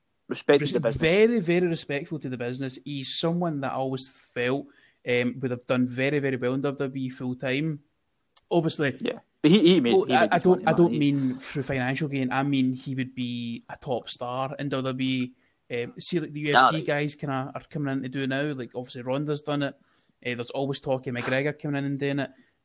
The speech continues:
Speaker 2: I think Floyd
Speaker 1: Yeah.
Speaker 2: would have went straight to W W E.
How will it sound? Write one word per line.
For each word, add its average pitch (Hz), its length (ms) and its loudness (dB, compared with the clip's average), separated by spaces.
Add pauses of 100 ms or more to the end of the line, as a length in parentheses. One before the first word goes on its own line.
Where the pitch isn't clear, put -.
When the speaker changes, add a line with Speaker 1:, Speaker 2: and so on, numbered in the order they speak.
Speaker 2:
I 135 140 -6
think 139 180 -2
Floyd 123 460 -2
Speaker 1:
Yeah. 113 100 -4
Speaker 2:
would 127 120 -10
have 117 100 -6
went 117 180 -8
straight - 300 -8
to 127 80 -14
W 123 200 -8
W 120 380 -6
E. 120 360 -8